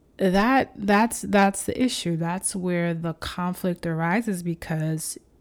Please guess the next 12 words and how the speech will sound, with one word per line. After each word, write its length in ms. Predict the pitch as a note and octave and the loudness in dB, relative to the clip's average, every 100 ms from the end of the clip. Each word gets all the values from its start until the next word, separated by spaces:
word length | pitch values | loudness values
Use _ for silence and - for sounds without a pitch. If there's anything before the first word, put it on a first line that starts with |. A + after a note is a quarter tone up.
| - F#3+ E3+ - | -14 -12 -12 -6
the 160 | F3+ - | -4 -4
parents, 1000 | - - A3 A#3+ B3 E3+ F3 F#3 G#3 - | -6 -6 0 2 4 4 2 0 -4 -6
the 160 | E3+ | -6
first 300 | - G3+ G3+ | -4 -2 -2
generation 520 | - F3+ F3 F3+ - G3 | -2 -2 -2 -2 -4 -4
immigrants, 720 | G#3+ B3 - F3+ F3 - - - - - - | 0 0 0 -2 -2 -4 -12 -18 -20 -20 -20
feel 520 | - - G#3+ C#4 B3 | -10 0 2 4 4
like, 600 | F3+ D#3+ D#3+ D#3 E3+ - - | 4 4 2 0 -4 -10 -6
you 200 | F3+ F3 | -2 0
know, 520 | E3+ E3 E3 E3+ A3 F#3+ | 0 0 0 -2 -4 2
they 200 | F#3+ F#3 | 4 4
know. 440 | A3+ A3 - G3 | 4 0 -2 -8